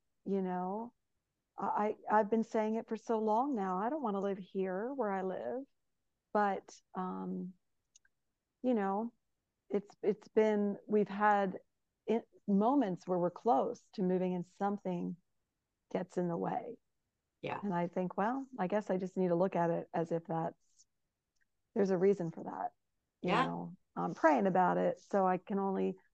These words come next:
Speaker 1: believe that there's, you know, that God's in control of it, right? So
Speaker 2: Yeah.
Speaker 1: he wants me just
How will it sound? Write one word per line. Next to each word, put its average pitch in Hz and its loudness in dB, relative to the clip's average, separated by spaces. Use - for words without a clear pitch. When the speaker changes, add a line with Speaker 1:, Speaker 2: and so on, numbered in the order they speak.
Speaker 1:
believe 208 4
that 180 -2
there's, 175 -4
you 220 0
know, 175 -4
that 196 0
God's 220 4
in 190 2
control 180 0
of 170 0
it, - -2
right? 214 -2
So 175 -4
Speaker 2:
Yeah. 135 -6
Speaker 1:
he 196 0
wants 185 -2
me 185 0
just 180 -2